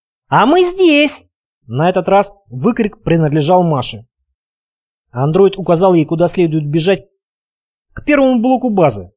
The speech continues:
Бишоп математически рассчитал траектории всех движущихся объектов, троих людей, иного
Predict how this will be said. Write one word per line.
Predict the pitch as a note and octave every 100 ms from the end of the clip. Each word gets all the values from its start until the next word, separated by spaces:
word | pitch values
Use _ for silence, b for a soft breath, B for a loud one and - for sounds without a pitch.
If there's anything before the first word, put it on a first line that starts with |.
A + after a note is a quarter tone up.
| _ _ _ _
Бишоп | G#2 A#2+ C#4 G#3 B2 _ -
математически | B2 G3 C#4 D#4 D#4 C4+ E3 -
рассчитал | D#3 D#3 - E3+ A#3+ A3+ _ _
траектории | D3+ E3+ F3 B3+ A3+ A#2+ - _
всех | - - A#3+ A#3+ _
движущихся | A#2 C#3 A3 G#3+ G3 G3 - G3
объектов, | E3+ E3+ F#3+ D#3+ - - _ _ _ _ -
троих | E3+ A3 F#3+
людей, | F#3 D3+ F#3+ F3+ _ _
иного | F3 F#3 G#3+ F#3 -